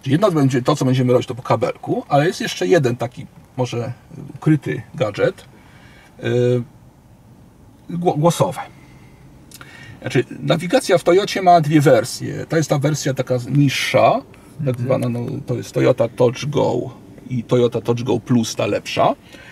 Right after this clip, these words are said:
Speaker 1: I w lepszej wersji jest, yy, umieszczona jakby sterowanie głosowe, y, sza-, budynki i Wi-Fi. I w zasadzie
Speaker 2: Mhm.
Speaker 1: tyle. W tej wersji uboższej ty-, tych rzeczy nie ma. Nawigacja jest taka sama.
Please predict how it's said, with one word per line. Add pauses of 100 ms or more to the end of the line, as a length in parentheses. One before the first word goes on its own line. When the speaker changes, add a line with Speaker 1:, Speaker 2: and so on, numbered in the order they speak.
(120)
Speaker 1:
I
w
lepszej
wersji
jest, (480)
yy, (1120)
umieszczona (160)
jakby (800)
sterowanie
głosowe, (720)
y,
sza-,
budynki (100)
i
Wi-Fi. (160)
I
w
zasadzie
Speaker 2:
Mhm.
Speaker 1:
tyle. (180)
W
tej
wersji
uboższej
ty-,
tych
rzeczy
nie
ma.
Nawigacja
jest
taka
sama.